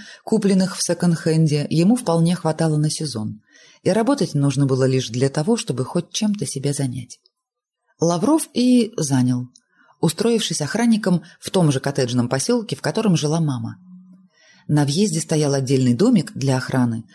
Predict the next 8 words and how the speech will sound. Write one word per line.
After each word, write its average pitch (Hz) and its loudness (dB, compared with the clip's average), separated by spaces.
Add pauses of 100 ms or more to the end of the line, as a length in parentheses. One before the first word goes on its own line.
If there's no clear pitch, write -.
(200)
на 160 2
пульт 202 2
которого 202 0
были 226 2
выведены 196 2
сигнализации 156 -2
в 170 -4
домах. 160 -4